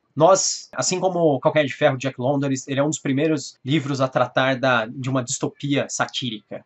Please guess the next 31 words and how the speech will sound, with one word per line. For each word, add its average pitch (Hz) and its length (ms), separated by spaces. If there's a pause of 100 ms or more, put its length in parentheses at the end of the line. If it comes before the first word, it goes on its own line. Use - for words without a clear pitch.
(140)
Esse 156 160
livro 247 160
que 233 80
influenciou 180 380
fortemente 147 760 (360)
o 127 180
mil 139 80
novecentos 143 220
e 143 40
oitenta 139 220
e 120 80
quatro, 143 300
de 120 60
George 131 200
Orwell, 180 340 (920)
e 131 80
Admirável 147 420
Mundo 143 220
Novo, 135 240
da 123 80
Aldous 127 260
Huxley, 170 360 (1400)
entre 135 500 (420)
tantas 135 280
outras 110 200
distopias, 117 400
na 110 80
realidade, 110 500
né? 147 280
Mas 120 180
é, 131 100